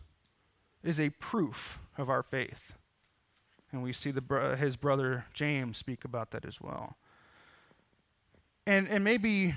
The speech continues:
you haven't been in the church very long, and, and this idea of bearing fruit, and while it's, it's, it's very, fairly used out in the, in the culture in the world, uh, but it's also a very churchy phrase, isn't it? I like this definition that I found earlier this week. Bearing fruit is a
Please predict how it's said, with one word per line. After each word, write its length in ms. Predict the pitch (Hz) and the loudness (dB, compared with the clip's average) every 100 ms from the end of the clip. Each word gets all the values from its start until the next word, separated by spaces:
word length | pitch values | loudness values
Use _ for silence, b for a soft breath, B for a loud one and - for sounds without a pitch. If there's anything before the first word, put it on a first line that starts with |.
| - | 2
you 120 | 185 | 4
haven't 160 | 185 180 | 6 6
been 100 | 175 | 6
in 80 | 170 | 4
the 80 | |
church 280 | 160 180 160 | 4 2 2
very 220 | - 156 | 4 4
long, 420 | 143 147 151 147 139 | 6 6 6 4 2
and, 140 | 135 | -2
and 160 | 139 135 | -2 0
this 140 | 135 | 2
idea 240 | 147 156 | 2 2
of 100 | 143 | 2
bearing 320 | 131 151 147 139 | 4 4 4 0
fruit, 480 | - 151 151 147 | -2 0 2 0
and 160 | 131 131 | -2 0
while 240 | 151 147 | 4 6
it's, 180 | 147 - | 4 2
it's, 360 | 156 - - - | -4 -4 -8 -8
it's 160 | 196 - | -8 -4
very, 380 | - 160 156 | 6 6 6
fairly 440 | - - 185 180 165 | 2 2 6 6 4
used 600 | 151 147 170 170 160 151 | 2 0 2 2 2 4
out 180 | 147 135 | 4 4
in 80 | |
the, 180 | 131 123 139 | -2 -2 -2
in 100 | 131 | -4
the 80 | |
culture 400 | 123 185 185 160 | -2 0 0 2
in 80 | 143 | 2
the 80 | 135 | 2
world, 420 | 147 190 151 139 B B - | 2 6 6 4 B B 0
uh, 120 | 147 | 4
but 120 | 147 | 4
it's 100 | 156 | 4
also 180 | 170 175 | 2 4
a 40 | 160 | 2
very 180 | 165 | 0
churchy 400 | - - 156 - | 0 -2 -2 -4
phrase, 400 | 123 139 127 110 | -4 0 0 -2
isn't 240 | 120 113 113 | -6 -6 -8
it? 140 | 107 - - - - - _ 165 | -8 -12 -20 -20 -20 -20 _ 4
I 80 | |
like 220 | 160 175 - | 6 6 4
this 140 | 165 | 4
definition 540 | 165 160 156 151 - | 4 4 2 0 0
that 100 | 135 | -2
I 60 | 123 | -2
found 320 | - 135 123 | 0 -2 -2
earlier 240 | 123 120 117 | -4 -4 -6
this 240 | 113 - | -6 -8
week. 280 | 120 117 - B B B B | -8 -10 -14 B B B B
Bearing 320 | 143 202 208 | 8 10 8
fruit 260 | - 214 202 | 6 2 4
is 140 | 190 | 6
a 140 | 165 | 4